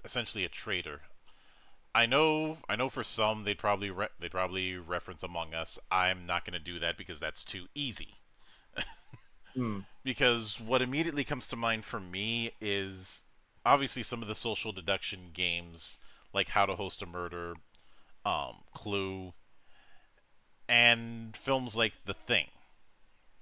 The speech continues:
Speaker 2: Oh, that was another thing.
Speaker 1: Mm-mm.
Speaker 2: That was another thing that I took inspiration from.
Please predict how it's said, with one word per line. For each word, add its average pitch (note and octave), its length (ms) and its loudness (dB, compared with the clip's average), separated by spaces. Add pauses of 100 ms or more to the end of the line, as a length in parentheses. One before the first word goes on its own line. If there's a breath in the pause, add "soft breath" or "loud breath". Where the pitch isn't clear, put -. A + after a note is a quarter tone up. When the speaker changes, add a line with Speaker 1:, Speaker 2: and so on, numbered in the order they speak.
(720)
Speaker 2:
Oh, G3+ 360 12 (380 loud breath)
that C3 160 6
was C3+ 140 2
another B2 300 2
thing. A2+ 320 -4 (680)
Speaker 1:
Mm-mm. G#2 300 -14 (360)
Speaker 2:
That B2 160 4
was A#2+ 80 0
another A2 320 2
thing G#2 240 -2
that G2+ 120 0
I G2 260 2 (100)
took B2+ 160 0
inspiration G#2 580 -2
from. G2+ 400 -6